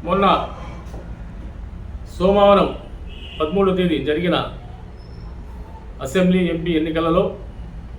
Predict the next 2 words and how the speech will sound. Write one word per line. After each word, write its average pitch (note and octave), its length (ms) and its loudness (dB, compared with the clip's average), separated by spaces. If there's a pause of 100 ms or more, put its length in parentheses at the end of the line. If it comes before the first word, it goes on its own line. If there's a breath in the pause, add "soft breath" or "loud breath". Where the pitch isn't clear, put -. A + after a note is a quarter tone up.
(1800)
కదిరి G#3 240 6
చరిత్రలో G3+ 680 6